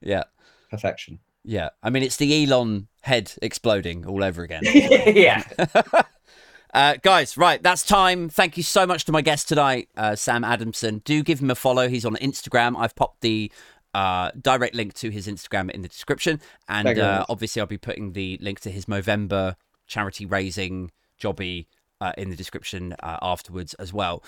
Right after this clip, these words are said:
Speaker 1: Um, I'll be back next week on Tuesday or Wednesday for the solo show, in which I will be trying to make sense of the senseless once more. And next Friday night, I'm doing a live show. It's me,
Speaker 2: Mm.
Speaker 1: Super Tansky, Danny fucking Price,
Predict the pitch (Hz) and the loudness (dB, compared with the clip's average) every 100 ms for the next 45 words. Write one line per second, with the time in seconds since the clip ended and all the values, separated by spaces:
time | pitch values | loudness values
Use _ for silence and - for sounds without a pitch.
0 | - _ 123 117 123 180 220 202 170 160 | -20 _ -2 0 2 2 4 2 2 0
1 | 165 - 151 185 - - 139 135 127 - | -2 -2 0 0 -2 -2 0 0 0 -2
2 | 226 165 117 117 120 147 143 107 104 123 | -2 0 2 0 0 -2 -2 -4 -2 0
3 | 110 107 135 156 117 113 113 - 110 104 | 0 0 0 0 -2 -4 -4 -4 -4 -4
4 | 101 101 123 110 82 101 - 110 107 98 | -6 -4 -2 -2 -2 -6 -4 -4 -4 -8
5 | - - 127 - 135 - 123 139 131 139 | -2 -2 -2 -2 -2 -2 2 0 0 2
6 | 165 233 269 - - - - 156 165 175 | 4 4 2 -2 -20 -12 0 0 2 0
7 | 208 - - - - 214 302 226 143 139 | 0 -2 -10 -6 0 2 2 2 2 2
8 | 190 - - 185 190 151 _ _ 202 208 | 0 -4 0 0 0 -6 _ _ 0 2
9 | 196 175 185 254 311 233 202 127 87 95 | 2 4 4 4 2 0 2 2 2 -4
10 | 95 - 165 202 208 214 240 240 254 214 | -4 -2 0 0 0 -2 0 0 0 -2
11 | 190 196 220 185 - 113 85 - _ _ | -2 0 0 -4 -4 -6 -6 -16 _ _
12 | - 214 208 190 202 175 165 147 165 123 | -4 0 0 0 0 0 -2 2 4 4
13 | 82 - - | 0 -6 -8